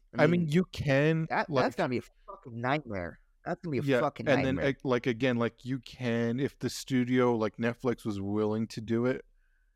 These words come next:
Speaker 2: um, you know, have a, a
Speaker 1: Yeah.
Speaker 2: cast of kids,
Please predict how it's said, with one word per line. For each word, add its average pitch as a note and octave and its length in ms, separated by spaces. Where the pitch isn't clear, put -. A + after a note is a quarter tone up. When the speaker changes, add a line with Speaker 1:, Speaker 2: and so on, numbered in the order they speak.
Speaker 2:
um, G2+ 540
you A#2 100
know, G#2+ 140
have A2 240
a, G#2+ 160
a A#2+ 80
Speaker 1:
Yeah. C#3+ 140
Speaker 2:
cast A2+ 360
of G#2 240
kids, A#2+ 540